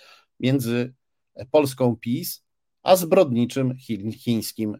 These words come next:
reżimem. I żeby nie było, że to są zwykłe takie dyplomatyczne, puste komplementy,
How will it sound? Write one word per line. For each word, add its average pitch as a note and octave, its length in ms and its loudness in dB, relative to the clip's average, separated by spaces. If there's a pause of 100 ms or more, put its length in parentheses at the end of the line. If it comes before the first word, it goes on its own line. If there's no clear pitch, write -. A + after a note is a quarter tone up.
reżimem. A2+ 720 0
I A#2+ 100 -6
żeby C#3+ 220 0
nie D3 120 2
było, E3 220 10
że B2+ 120 4
to C3 100 -8
są C3 200 2
zwykłe C3 420 0
takie C3 280 -4
dyplomatyczne, A#2 760 -2
puste B2 340 -4
komplementy, A2 840 -4